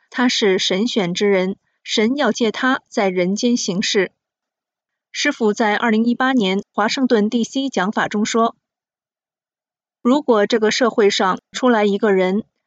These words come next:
能够截住那个世风日下的潮流，这个人就太了不起了，他等于在帮助我们。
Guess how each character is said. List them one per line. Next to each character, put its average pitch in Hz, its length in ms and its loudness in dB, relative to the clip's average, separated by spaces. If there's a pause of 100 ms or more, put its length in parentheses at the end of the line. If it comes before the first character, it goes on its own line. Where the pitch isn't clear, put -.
(240)
能 220 160 4
够 254 220 2
截 202 300 2
住 254 220 0
那 208 180 2
个 185 340 0
世 - 260 0
风 254 220 2
日 247 180 0
下 196 220 -2
的 180 100 -2
潮 180 300 0
流， 185 380 0 (560)
这 311 100 -2
个 240 140 0
人 196 260 0
就 240 180 0
太 262 220 -4
了 190 160 2
不 - 100 -12
起 196 200 -4
了， 175 260 -2 (480)
他 240 180 -2
等 190 240 -2
于 190 80 0
在 202 260 0
帮 240 220 0
助 233 160 0
我 175 200 2
们。 175 260 -4